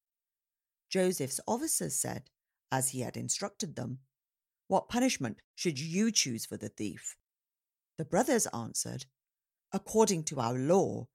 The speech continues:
whoever steals becomes a slave to the owner of the property." The officers agreed, "We shall apply your law instead of the Egyptian law,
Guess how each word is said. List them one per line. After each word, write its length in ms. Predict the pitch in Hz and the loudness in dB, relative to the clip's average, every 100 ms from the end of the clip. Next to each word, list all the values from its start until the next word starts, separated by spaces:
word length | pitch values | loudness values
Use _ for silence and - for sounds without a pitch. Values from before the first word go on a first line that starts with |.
| _ _ - | _ _ -4
whoever 420 | 156 190 214 247 | 0 2 4 2
steals 720 | - - 202 135 101 117 - - _ | 2 2 2 2 -2 -6 -8 -8 _
becomes 380 | 180 - 202 190 - | -6 0 0 0 0
a 100 | 208 | 0
slave 800 | - - 208 202 127 73 113 - _ - | 0 2 6 6 4 -2 -10 -12 _ -6
to 80 | 175 | 0
the 200 | 190 - | 0 2
owner 400 | 180 165 160 160 | 2 2 0 -2
of 160 | 139 - | -6 -8
the 100 | - | -12
property." 640 | - 139 131 - - 123 _ _ _ _ _ _ _ _ _ _ _ | -4 -4 -2 -6 -8 -14 _ _ _ _ _ _ _ _ _ _ _
The 120 | 180 | -2
officers 520 | - 196 233 - 208 208 | 0 0 0 2 2 0
agreed, 420 | 156 139 117 - _ _ _ _ | 0 -2 -2 -8 _ _ _ _
"We 140 | 160 202 | -2 2
shall 240 | 214 185 - | 2 2 -2
apply 540 | - 202 185 175 190 - _ | -4 4 6 6 4 -6 _
your 400 | 135 143 214 196 | -4 10 12 12
law 340 | 127 101 113 - _ | 8 2 -2 -8 _
instead 440 | 165 156 - 143 - | -4 -2 0 0 0
of 140 | 156 123 | -8 0
the 140 | 165 | 0
Egyptian 560 | 127 - - 131 117 117 | 2 0 -2 -2 -2 -4
law, 260 | 101 117 | -6 -10